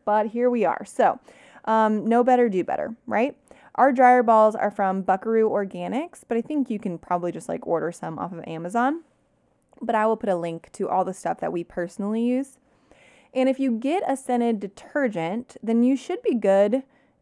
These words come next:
if you like, you know, your laundry to have a scent to it.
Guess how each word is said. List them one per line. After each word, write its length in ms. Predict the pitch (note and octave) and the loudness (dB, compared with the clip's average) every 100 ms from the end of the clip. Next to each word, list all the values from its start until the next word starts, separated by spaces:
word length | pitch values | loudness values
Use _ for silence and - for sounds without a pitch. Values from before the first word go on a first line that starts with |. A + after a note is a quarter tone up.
| - | -6
if 140 | A3 | -6
you 100 | G#3+ | -4
like, 440 | G3+ G3 G3 G3 _ _ _ _ - | 2 4 4 0 _ _ _ _ -10
you 120 | G#3+ | -8
know, 180 | F3 D#3+ | -6 -6
your 180 | E3+ F#3 | -6 -6
laundry 380 | F#3 F3 F#3 G3 | -2 -2 0 -2
to 60 | |
have 200 | F#3+ F#3 | -2 -4
a 60 | F3+ | -6
scent 400 | - F#3+ F#3 - _ | -8 -8 -8 -10 _
to 180 | - D#4 | -10 -4
it. 240 | E4 E4 | -4 -4